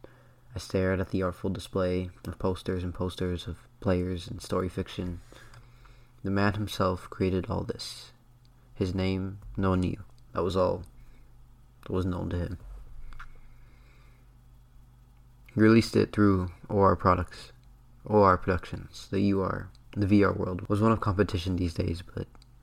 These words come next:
but this was the best place. You click on a story and you live it in your own version. I'd obsess over,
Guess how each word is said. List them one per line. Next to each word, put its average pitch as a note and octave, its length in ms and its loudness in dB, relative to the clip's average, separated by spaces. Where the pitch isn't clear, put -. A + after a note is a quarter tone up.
but - 100 -8
this G#2 160 0
was F#2 460 -2
the G2 60 0
best - 220 -4
place. - 480 -6
You F#2+ 380 -2
click G2+ 220 2
on F#2+ 100 2
a F#2 60 -4
story G#2+ 580 0
and F2 340 -4
you F#2+ 60 0
live F#2 240 0
it - 80 -6
in G2 60 -8
your F#2 140 -2
own F2+ 100 -2
version. F2 400 -4
I'd F#2+ 60 -2
obsess G2+ 480 2
over, F#2 400 2